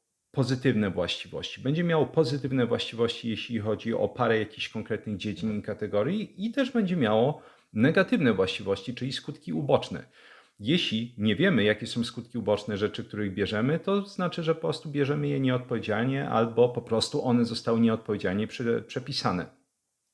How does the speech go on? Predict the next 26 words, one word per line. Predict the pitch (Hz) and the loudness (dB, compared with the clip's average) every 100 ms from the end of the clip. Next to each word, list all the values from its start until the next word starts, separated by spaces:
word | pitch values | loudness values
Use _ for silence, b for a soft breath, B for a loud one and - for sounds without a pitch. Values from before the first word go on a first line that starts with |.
| - 101 | -18 -6
E, | 104 113 113 B B - | -2 -2 -6 B B 2
mówię | 131 185 117 | 4 6 4
to | 107 110 120 | 4 4 4
jako | 117 110 - | 4 2 -2
poniekąd, | 131 123 117 120 117 | -4 -4 -2 -2 2
e, | 120 120 | 4 4
wprowadzenie, | 120 - 120 120 127 139 | 2 -2 -2 0 0 0
bo | 120 | 2
zauważyłem, | 110 113 110 120 113 117 113 - | 4 4 4 4 4 2 0 -4
że | 101 104 104 101 | -2 4 4 4
w | - 113 107 | -2 -2 0
jednym | 110 104 107 | 0 0 -2
z | - | -4
tych | 110 | -6
ostatnich | 117 - 117 113 - | -4 -2 -2 -4 -4
filmików, | 110 104 104 | -6 -6 -8
gdzie | 101 | -4
mówiłem | 104 95 104 98 101 | -2 0 0 0 0
o | - 98 98 95 B B B _ | 2 4 4 0 B B B _
hormonach, | - - 107 120 123 113 104 - | -6 4 6 8 6 4 2 0
e, | 98 95 95 98 - | 2 2 2 -4 -10
je-, | - 98 95 95 | -6 -2 0 -2
jeśli | 101 - - | -4 -4 -4
chodzi | 87 101 101 | 0 0 0
o | 92 95 | 0 0
zieloną | 90 104 107 101 | 0 -2 0 -2